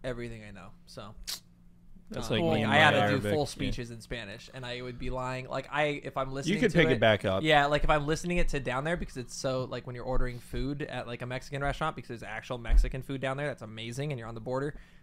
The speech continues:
Speaker 1: Like, I could, like, pick up and, you know, order food, but
Speaker 3: Comer mi ano y pepino, cabrón.
Speaker 1: That's about it. That's about it.
Speaker 2: And I, I didn't even know that.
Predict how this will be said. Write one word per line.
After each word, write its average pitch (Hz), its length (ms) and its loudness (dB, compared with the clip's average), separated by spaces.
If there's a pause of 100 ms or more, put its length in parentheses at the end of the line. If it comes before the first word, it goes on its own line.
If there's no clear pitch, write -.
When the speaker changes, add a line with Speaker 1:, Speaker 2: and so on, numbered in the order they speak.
(100)
Speaker 1:
Like, 131 120 -2
I 131 80 -2
could, 127 320 -6
like, 123 200 4
pick 120 200 -2
up 113 180 -4
and, 104 240 -10 (240)
you 113 140 -10
know, 98 160 -10 (520)
order 120 240 -2
food, - 440 -4
but 107 220 -2
Speaker 3:
Comer 160 480 0 (160)
mi 156 280 -6 (140)
ano 180 320 -2
y 143 120 -8
pepino, 139 580 -6 (180)
cabrón. 143 460 -4 (120)
Speaker 1:
That's 127 160 -6
about 117 200 -4
it. 104 120 -6 (600)
That's - 100 -18
about 104 260 -12
it. 101 160 -16 (260)
Speaker 2:
And 110 120 -8
I, 104 380 -4
I - 20 -2
didn't 107 240 -4
even 101 160 -4
know 101 140 -4
that. 107 260 -6